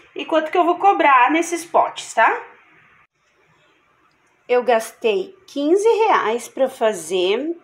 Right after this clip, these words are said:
esses potinhos, né? Essa sobremesa maravilhosa, eu gastei quinze reais. É coisa fina, gente, olha, coisa muito fina.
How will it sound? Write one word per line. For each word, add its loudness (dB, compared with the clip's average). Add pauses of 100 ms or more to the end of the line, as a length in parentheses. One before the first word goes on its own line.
(360)
esses -10
potinhos, -6 (120)
né? -2 (600)
Essa -4
sobremesa -2
maravilhosa, 2
eu -2
gastei -2
quinze -8
reais. 0
É 0
coisa 0
fina, 2
gente, -4
olha, 2
coisa -2
muito -6
fina. -6